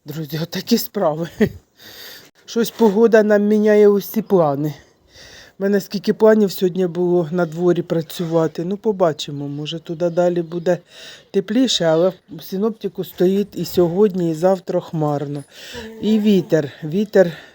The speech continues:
більше п'яти метрів в секунду. Так що, в общем, будемо бачити.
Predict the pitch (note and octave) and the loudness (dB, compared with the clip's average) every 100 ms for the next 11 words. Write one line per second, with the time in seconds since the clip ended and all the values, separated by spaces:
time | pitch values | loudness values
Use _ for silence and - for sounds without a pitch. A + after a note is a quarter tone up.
0 | D3+ D#3+ F3+ F#3 E3+ F3 - G3 F#3+ - | -10 -6 -2 -2 0 0 0 0 -2 -4
1 | - - - - - - _ E3 F#3+ F3+ | -20 -20 -20 -20 -20 -20 _ -4 -2 -2
2 | F3 E3+ - - F3+ D#3 D3 C#3+ C#3+ C#3+ | -4 -6 -8 -6 -6 -6 -4 -4 -8 -12
3 | - - - D3+ - - C#3+ - _ _ | -18 -14 -10 -10 -10 -10 -10 -14 _ _
4 | _ _ - - - - - - - - | _ _ -20 -12 -10 -10 -18 -16 -16 -16
5 | - - - G#3 - F3+ E3+ F3 F3 D#3+ | -18 -20 -10 -8 -4 -4 -2 2 2 2
6 | C3+ C3+ - - E3 | -2 -6 -8 -8 -12